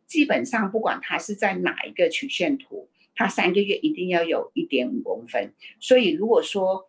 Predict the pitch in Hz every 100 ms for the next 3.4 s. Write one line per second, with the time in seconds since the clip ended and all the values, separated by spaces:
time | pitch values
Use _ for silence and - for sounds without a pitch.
0 | _ - 208 220 226 214 214 175 156 135
1 | 139 139 139 127 127 180 160 190 214 175
2 | 180 165 170 - 131 156 156 131 123 117
3 | - 110 101